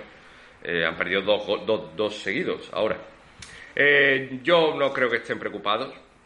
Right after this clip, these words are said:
porque Greg Popovich es un pedazo de entrenador. Em,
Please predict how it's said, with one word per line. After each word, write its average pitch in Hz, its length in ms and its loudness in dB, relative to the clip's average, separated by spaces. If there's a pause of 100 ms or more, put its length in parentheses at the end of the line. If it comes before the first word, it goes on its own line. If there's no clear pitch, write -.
(220)
porque - 240 -4
Greg 95 180 -2
Popovich 95 340 -4
es 98 40 -12
un 95 80 -14
pedazo 87 240 -6
de 92 60 -10
entrenador. 92 560 -2 (480)
Em, 107 880 6